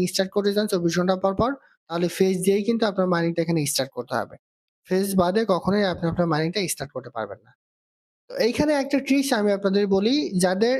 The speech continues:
একবার, মিনিমাম একবার সাকসেসফুলি এখানে ফেসটা নিছে এবং মাইনিং স্টার্ট করতে পেরেছেন, তারা এরপর থেকে প্রতিবারে কিন্তু একবারে আপনি এটা ট্রাই করলেই পারবেন, বারবার কিন্তু আপনার এখানে ফেস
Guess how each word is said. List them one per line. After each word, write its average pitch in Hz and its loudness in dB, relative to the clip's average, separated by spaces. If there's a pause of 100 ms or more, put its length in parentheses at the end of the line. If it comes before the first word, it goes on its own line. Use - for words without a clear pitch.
(240)
একবার, 147 0 (260)
মিনিমাম 226 2 (200)
একবার 233 2 (480)
সাকসেসফুলি 240 0 (160)
এখানে 214 2 (100)
ফেসটা 196 0
নিছে 196 2 (400)
এবং 175 2 (100)
মাইনিং 185 2 (140)
স্টার্ট 185 0
করতে 202 2
পেরেছেন, 208 2 (420)
তারা 220 0 (120)
এরপর 220 2
থেকে 226 2
প্রতিবারে 214 2
কিন্তু 233 2
একবারে 190 2
আপনি 185 -4
এটা 175 -2
ট্রাই 160 0
করলেই 147 0
পারবেন, 110 -4 (380)
বারবার 180 0
কিন্তু 190 0
আপনার 185 2
এখানে 185 0 (100)
ফেস 170 0